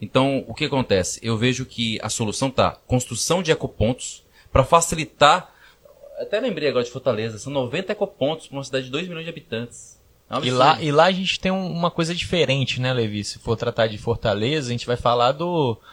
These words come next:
Speaker 2: do cashback de,
Speaker 1: É.
Speaker 2: do entulho. Inclusive, a gente gravou uma live com um rapaz que é um transportador, o Fábio, por, é um cara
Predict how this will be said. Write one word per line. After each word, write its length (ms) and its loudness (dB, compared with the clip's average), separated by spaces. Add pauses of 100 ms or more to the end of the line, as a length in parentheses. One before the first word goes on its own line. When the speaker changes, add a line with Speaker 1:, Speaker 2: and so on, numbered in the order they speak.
(220)
Speaker 2:
do 100 -4
cashback 680 2
de, 80 -6
Speaker 1:
É. 440 6
Speaker 2:
do 40 2
entulho. 800 4 (280)
Inclusive, 460 -4
a 40 -4
gente 220 -4
gravou 360 0
uma 140 -2
live 340 0
com 140 -10
um 40 -4
rapaz 520 -2
que 80 -4
é 40 2
um 80 -2
transportador, 840 -4 (460)
o 100 -4
Fábio, 480 2
por, 320 -10
é 160 0
um 160 -8
cara 440 -2